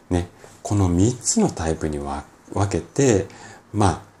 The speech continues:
あ、あの、紹介しているっていうところがすごくこう、面白い切り口だなと思いますし、あの、自分はどのタイプに当てはまるのかなっていうのを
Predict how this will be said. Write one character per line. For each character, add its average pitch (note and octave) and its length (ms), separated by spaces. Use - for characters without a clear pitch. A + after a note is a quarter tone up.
あ、 D2+ 80
あ D2 60
の、 C#2+ 180
紹 D2+ 240
介 D2+ 180
し - 80
て E2+ 100
い D#2+ 40
る D2+ 60
っ D2 40
て - 160
い C#2 40
う - 20
と D2 100
こ D#2+ 140
ろ D2+ 40
が D2+ 120
す - 180
ご G#3 140
く - 180
こ - 320
う、 G2 40
面 F#2 180
白 G#2+ 200
い E2 180
切 - 120
り E2 80
口 - 260
だ D2 140
な D#2+ 260
と D#2+ 160
思 D2+ 160
い D2 40
ま D2+ 140
す F2+ 320
し、 - 40
あ E2+ 120
の、 E2+ 100
自 F2 220
分 C#3 220
は D3 80
ど G#2+ 160
の D#3+ 120
タ E2+ 200
イ D2+ 40
プ D#2 120
に D#2 80
当 D#2+ 140
て E2+ 120
は E2 120
ま F2+ 160
る D#2+ 80
の D2+ 100
か E2 140
な E2+ 140
っ - 20
て - 180
い D#2+ 40
う D#2 40
の F2 200
を F#2 40